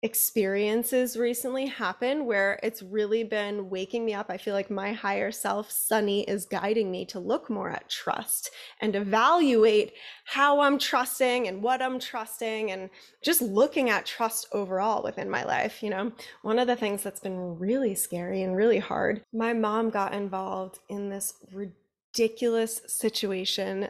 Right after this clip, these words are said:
that is definitely turning out to be a scam,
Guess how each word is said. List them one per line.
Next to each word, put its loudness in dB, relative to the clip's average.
that -2
is -6
definitely -6
turning -6
out -6
to -10
be -8
a -12
scam, -6